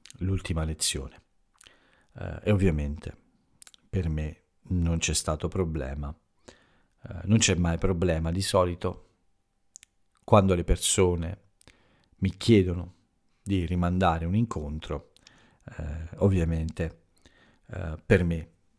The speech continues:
non è mai un problema. È inutile fare una conversazione se poi, eh, l'altra persona, eh, non ha voglia o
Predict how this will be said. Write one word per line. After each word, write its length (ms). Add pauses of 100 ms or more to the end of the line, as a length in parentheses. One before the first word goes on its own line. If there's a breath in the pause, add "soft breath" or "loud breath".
(140)
non 220
è 60
mai 200
un 120
problema. 540 (880 soft breath)
È 100
inutile 840 (1120 soft breath)
fare 240
una 180
conversazione 840
se 220
poi, 280
eh, 760
l'altra 360
persona, 760 (640 loud breath)
eh, 180
non 260
ha 260
voglia 720
o 500